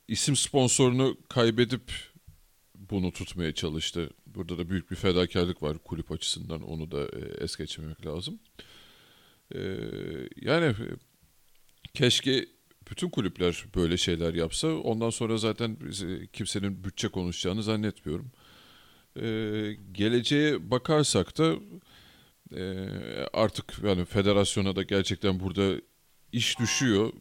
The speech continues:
Bence sorumlulukları da arttı Fenerbahçe bu kapı, e, bu başarıları yakalayınca. Ya artık şu şeyden bir çıkalım. E, gelecek sene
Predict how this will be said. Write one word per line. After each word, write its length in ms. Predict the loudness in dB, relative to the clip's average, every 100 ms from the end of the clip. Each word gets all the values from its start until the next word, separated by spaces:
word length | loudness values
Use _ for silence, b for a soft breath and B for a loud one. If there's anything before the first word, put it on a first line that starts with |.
| -6
Bence 200 | -2 0
sorumlulukları 680 | 0 4 4 4 6 6 6
da 100 | 6
arttı 300 | 4 0 -6
Fenerbahçe 600 | 0 2 2 0 -2 -6
bu 100 | -2
kapı, 280 | -4 -2 -4
e, 260 | -6 -6 -4 -4 -6 -8 -12
bu 260 | -10 -4
başarıları 460 | -2 0 -2 0 0
yakalayınca. 760 | -2 0 -2 -2 -2 -2 -4 B B B B 0
Ya 120 | 2
artık 260 | 2 0 -4
şu 160 | -2
şeyden 480 | 4 4 6 4 2
bir 60 | 2
çıkalım. 520 | 0 2 0 -2 -6 -12
E, 60 | -12 -10 -10 -12 -14 _ _ 0
gelecek 420 | 2 4 4 2
sene 440 | 2 2 4 2